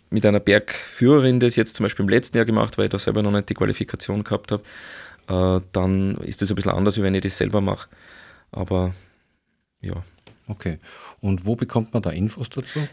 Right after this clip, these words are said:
Speaker 1: Die gibt's auf meiner Webpage tornados punkt A T.
Speaker 2: Na bitte.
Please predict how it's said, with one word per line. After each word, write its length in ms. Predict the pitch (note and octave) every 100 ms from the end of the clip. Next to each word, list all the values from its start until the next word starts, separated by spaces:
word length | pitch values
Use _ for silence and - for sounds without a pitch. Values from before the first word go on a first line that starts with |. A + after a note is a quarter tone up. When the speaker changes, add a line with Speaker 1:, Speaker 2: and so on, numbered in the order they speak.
| -
Speaker 1:
Die 80 | E3
gibt's 400 | - - - -
auf 220 | C3+ C3+
meiner 260 | G#2+ A#2+ C3
Webpage 400 | F#2 - - -
tornados 560 | - B2 G#2 - -
punkt 320 | - - - -
A 60 |
T. 340 | - - - A2+
Speaker 2:
Na 160 | G2+ A#2 -
bitte. 340 | - - D2+